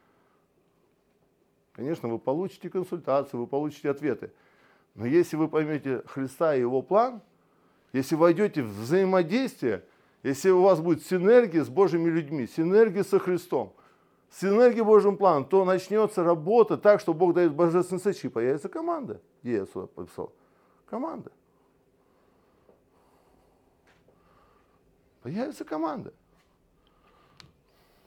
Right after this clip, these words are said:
Дальше читаем по, по, по Евангелию.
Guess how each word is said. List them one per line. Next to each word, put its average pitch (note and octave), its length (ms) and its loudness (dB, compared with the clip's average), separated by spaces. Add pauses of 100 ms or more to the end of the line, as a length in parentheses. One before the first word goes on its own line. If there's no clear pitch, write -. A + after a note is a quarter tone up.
(960)
Дальше - 360 4
читаем F#2+ 340 -12
по, F2 240 -10
по, F#2 400 -6
по - 140 -12
Евангелию. G2 580 -8